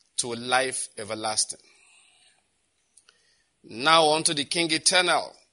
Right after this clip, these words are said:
immortal, invisible, the only wise God, be honor and glory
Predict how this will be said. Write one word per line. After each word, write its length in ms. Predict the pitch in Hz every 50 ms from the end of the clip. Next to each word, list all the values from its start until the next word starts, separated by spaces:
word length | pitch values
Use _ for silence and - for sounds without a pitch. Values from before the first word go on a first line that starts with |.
| _ _ _ _ _ _ _ _ _ -
immortal, 760 | 135 135 135 139 147 165 170 170 165 - 131 104 101 - - _ _ _ _ _ _ _ _ -
invisible, 840 | 139 131 131 123 123 143 196 - - - 165 135 120 113 - - - _ -
the 160 | 120 123 139 - -
only 360 | 175 190 202 208 208 208 214
wise 400 | 202 185 170 170 165 170 170 151
God, 540 | 143 135 127 - 147 123 107 - - - - - _ _ _ _ _ _ _ _ _ _ -
be 120 | 120 123 131 -
honor 480 | - 165 175 170 165 170 165 170 175 165 - _ -
and 240 | - 120 113 107 107
glory 400 | 120 131 127 120 120 127 131 139